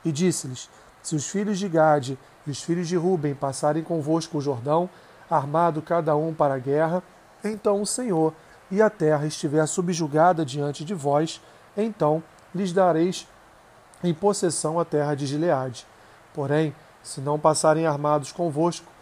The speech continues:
terão possessões entre vós na terra de Canaã. Responderam os filhos de Gade e os filhos de Ruben, dizendo: "O que o Senhor disse, a teus servos isso faremos. Passaremos armados perante o Senhor a terra de Canaã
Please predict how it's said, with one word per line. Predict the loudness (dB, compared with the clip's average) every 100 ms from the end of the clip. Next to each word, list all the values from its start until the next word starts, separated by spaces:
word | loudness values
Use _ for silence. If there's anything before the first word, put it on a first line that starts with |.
| -20 -10 -2
terão | 0 0
possessões | -2 -2 -2 0 0 0
entre | -2 -4
vós | 2 4 4
na | 0
terra | 0 0 0
de | -2 -2
Canaã. | -2 0 -2 -4 -10 -18 -18 -18 -10
Responderam | -8 -6 -4 0 2 2
os | 0
filhos | -4 -4 -4
de |
Gade | -2 2 2 2
e |
os | -4
filhos | -4 -4 -2
de | -2
Ruben, | -2 -2 -4
dizendo: | -4 -4 -2 -2 -2 -6 -8 -20 -10
"O | -8
que | -4
o | -4
Senhor | -2 0 0
disse, | 0 -2 -2 -4 -8 -18 -16
a | -16
teus | -2 2 2
servos | 2 0 0 0 -2
isso | -4 -4
faremos. | 0 2 2 -2 -6 -14 -20 -20 -20 -14
Passaremos | -8 -2 2 2 2 2
armados | 0 2 0 0 -2
perante | -2 -2 -2 -4
o |
Senhor | -6 -4 -2 0
a | 0
terra | 0 -2 -2
de | -4
Canaã | -4 -2 0 0